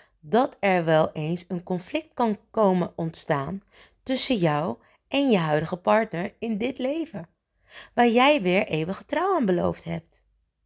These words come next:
Een voorbeeld wat er kan gebeuren. Je bent dus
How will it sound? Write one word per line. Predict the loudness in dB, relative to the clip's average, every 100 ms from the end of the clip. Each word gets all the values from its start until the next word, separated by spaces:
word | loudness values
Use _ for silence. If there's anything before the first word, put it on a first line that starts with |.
| _ _ _ _ _ _ _ _ _ _ _ _ -20 -20 _ _ _ _ _
Een | 0 2
voorbeeld | 6 4 4
wat | -2 -4
er |
kan | -4 -6
gebeuren. | -6 -4 -4 -6 -14 -20 _ _ _ _ _ _ _ _ _ _ _ _ _ _ _ _ _ _
Je | 0 2
bent | 4 4 2
dus | 0 0 0 -6 -10